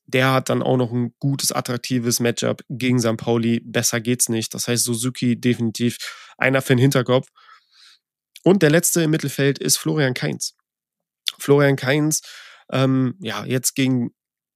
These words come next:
den H S V auch überraschender Startelf gestanden und richtig, richtig gut performt. Für mich war Florian Kainz in den ersten sechzig Minuten der beste Mann auf dem Platz,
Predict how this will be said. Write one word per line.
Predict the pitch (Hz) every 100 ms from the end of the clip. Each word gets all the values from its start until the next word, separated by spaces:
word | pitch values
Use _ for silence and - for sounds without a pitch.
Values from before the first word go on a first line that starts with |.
| -
den | 131 123
H | 131
S | -
V | 139
auch | 131 147 147
überraschender | 156 131 139 135 127
Startelf | - 139 135 -
gestanden | 135 - 131 131 127 127 -
und | 120 117 -
richtig, | 113 123 151 - -
richtig | 117 -
gut | 117
performt. | - - 117 123 123
Für | 117
mich | 131 -
war | 120
Florian | - 127 123 120
Kainz | 127 131 120
in | 123 120
den | 117
ersten | 123 - 120
sechzig | 117 - -
Minuten | 120 127 120
der | 120
beste | 127 131
Mann | 123
auf | 127 -
dem | 117
Platz, | 135 151